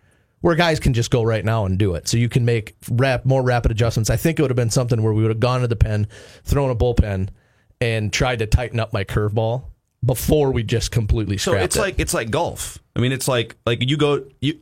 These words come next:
Speaker 2: anyone can go to a second swing now, and, like, even if you're a hack like I am, you can go to a second swing and see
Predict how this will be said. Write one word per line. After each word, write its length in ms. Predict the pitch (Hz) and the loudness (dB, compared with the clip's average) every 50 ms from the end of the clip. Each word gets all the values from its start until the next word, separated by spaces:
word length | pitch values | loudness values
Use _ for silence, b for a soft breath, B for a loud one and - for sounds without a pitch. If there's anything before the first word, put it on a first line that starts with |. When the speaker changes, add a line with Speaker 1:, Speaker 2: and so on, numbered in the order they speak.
| _ _ | _ _
Speaker 2:
anyone 380 | - 135 170 185 180 170 165 156 | -4 -2 0 0 0 0 0 0
can 120 | 151 151 | 0 0
go 80 | 135 139 | 0 0
to 140 | 135 123 110 | 0 0 0
a 60 | 98 | -2
second 440 | - - - 135 127 - 120 - - | -2 -2 -2 -2 -2 -2 -4 -4 -4
swing 360 | - - - 113 113 117 117 | -6 -2 -2 0 0 2 2
now, 340 | 104 90 87 82 82 80 73 - | 2 2 0 0 -2 -2 -2 -2
and, 180 | 101 101 98 - | -2 -2 0 0
like, 180 | - 104 104 - | -2 -4 -2 -2
even 200 | 117 117 123 127 | -2 -2 0 0
if 120 | 123 113 - | -2 -2 -2
you're 140 | 113 110 107 | -2 -2 0
a 120 | - 95 | -2 -4
hack 520 | 92 - - - 123 117 110 107 - - - | -6 -6 -4 -2 -2 0 -2 -2 -4 -6 -4
like 220 | 101 98 92 90 110 | -2 -2 0 0 0
I 140 | 110 120 120 | 0 0 0
am, 340 | 110 90 82 82 80 80 - | 0 0 0 0 -2 -2 -2
you 120 | - 117 | -2 -2
can 140 | - 127 127 | 0 0 0
go 120 | 123 127 127 | 0 0 0
to 120 | 120 117 | 0 0
a 40 | 107 | 0
second 320 | - - 123 120 - 110 95 | 0 -2 -2 -2 -2 -4 -4
swing 400 | - - 131 131 120 104 98 95 | -4 -2 -2 0 0 0 0 0
and 180 | - 104 98 - | -2 -4 -4 -2
see 160 | - 110 | -4 -4